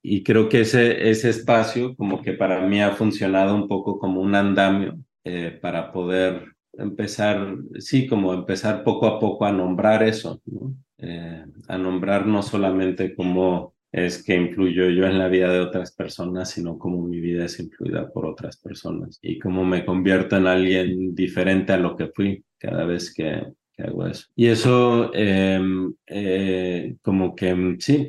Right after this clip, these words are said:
he tratado de, de encontrar formas de hacerlo en, en todos los aspectos de mi vida, ¿no? Y, y no creo que,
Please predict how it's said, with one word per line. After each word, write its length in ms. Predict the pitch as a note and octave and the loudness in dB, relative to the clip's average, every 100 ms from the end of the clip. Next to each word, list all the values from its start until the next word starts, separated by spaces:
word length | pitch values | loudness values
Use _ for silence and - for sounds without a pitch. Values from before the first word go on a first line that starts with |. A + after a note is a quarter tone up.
| - | -2
he 140 | G2+ | -2
tratado 640 | - G2+ F#2+ G2 F#2+ F#2 | 2 0 2 2 2 0
de, 340 | F2+ F2+ E2 - | 0 -2 -2 -6
de 220 | - E2 | -6 -4
encontrar 560 | F2+ F2+ E2+ E2+ F2+ F2+ | -4 -4 -4 -2 -2 -2
formas 480 | - F2+ F2 F2+ F2 | -4 -2 0 0 -2
de 100 | E2 | -4
hacerlo 500 | - F2 E2+ F2 F2 | -4 -6 -4 -4 -2
en, 320 | E2+ D#2+ - | -4 -8 -8
en 200 | E2 F2 | -8 -4
todos 180 | F2+ F2+ | -2 0
los 240 | F2 - | -2 -4
aspectos 480 | D#2 - - - D2+ | -10 -8 -8 -6 -6
de 80 | E2 | -4
mi 160 | E2 | -2
vida, 320 | F2+ G2 F#2+ F#2+ | 0 -2 -4 -6
¿no? 280 | G#2+ G2+ - _ _ - | -8 -8 -12 _ _ -4
Y, 400 | F#2 F2 F2 F2+ | 0 0 0 0
y 560 | F#2+ F2+ F#2 F2 F#2+ | 0 -2 -2 -4 0
no 220 | G#2 G#2 | 2 2
creo 180 | - A#2+ | 2 2
que, 380 | C3+ G#2+ D#2+ | 2 0 0